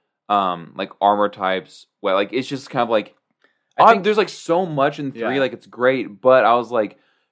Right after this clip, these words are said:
Speaker 1: coming from two, two was, like, so different.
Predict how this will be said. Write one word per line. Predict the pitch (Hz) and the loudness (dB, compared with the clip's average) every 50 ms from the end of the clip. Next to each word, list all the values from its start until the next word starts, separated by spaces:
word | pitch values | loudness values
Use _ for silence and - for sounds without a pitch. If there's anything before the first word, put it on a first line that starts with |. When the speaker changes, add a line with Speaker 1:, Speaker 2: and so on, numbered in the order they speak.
| _ - | _ -6
Speaker 1:
coming | 147 151 151 147 | -4 -2 -2 -4
from | 151 135 117 104 | -6 -10 -12 -12
two, | - - - 147 147 151 139 117 104 92 90 _ _ _ _ _ _ | -14 -12 -4 -2 0 0 0 -2 -4 -8 -10 _ _ _ _ _ _
two | - - 139 151 | -4 2 4 4
was, | 156 147 139 | 4 4 2
like, | 113 - | -2 -4
so | - - - - - 120 113 110 107 | -6 -14 -12 -6 -2 0 0 0 -2
different. | 101 92 85 85 104 95 95 - - 135 135 139 151 160 - | -4 -8 -12 -12 -10 -10 -10 -12 -10 -10 -10 -10 -10 -12 -16